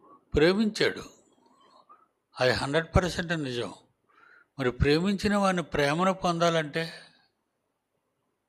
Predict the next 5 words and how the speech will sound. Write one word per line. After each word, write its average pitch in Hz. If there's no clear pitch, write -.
నువ్వు 127
ప్రేమించిన 180
యేసుని 160
అభిమానంగా 147
చూడాలి. 127